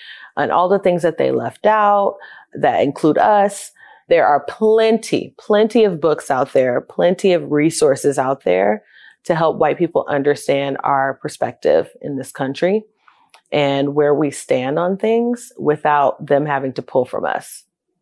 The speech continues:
Um, for people who are silent, I don't really have much to say to them.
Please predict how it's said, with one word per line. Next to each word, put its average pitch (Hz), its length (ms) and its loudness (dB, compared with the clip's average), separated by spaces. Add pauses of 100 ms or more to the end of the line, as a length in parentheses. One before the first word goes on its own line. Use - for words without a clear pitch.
(160)
Um, 208 360 0
for - 160 0
people 302 280 4
who 330 120 4
are 202 120 4
silent, 160 480 2
I 175 80 2
don't 196 160 2
really 160 180 2
have 156 160 -2
much - 300 -6
to 151 60 -10
say 107 260 -2
to 73 80 -2
them. 64 280 -2